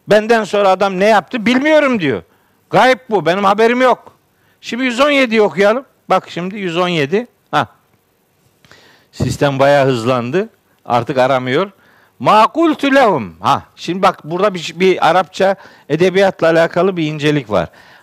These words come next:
Arapçada böyle bir cümlede ma ile illa, la ile illa,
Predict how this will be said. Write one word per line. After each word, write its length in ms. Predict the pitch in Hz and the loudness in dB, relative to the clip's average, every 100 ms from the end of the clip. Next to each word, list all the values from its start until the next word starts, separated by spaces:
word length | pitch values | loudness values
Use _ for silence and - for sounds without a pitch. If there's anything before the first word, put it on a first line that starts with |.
| _ _ | _ _
Arapçada 540 | - 208 233 202 175 170 | -2 0 0 -2 -2 -2
böyle 240 | 185 175 | -2 -4
bir 80 | 170 | -6
cümlede 420 | 160 185 170 143 | -10 -4 -2 -2
ma 420 | 123 147 196 202 | -4 0 2 2
ile 340 | 165 147 120 113 | 2 0 0 0
illa, 680 | 180 175 135 113 104 120 90 _ | 0 2 4 4 2 -2 -10 _
la 360 | - 139 180 170 | -4 2 4 2
ile 320 | 156 139 123 | 0 0 0
illa, 560 | 160 175 151 117 107 | 0 0 2 2 2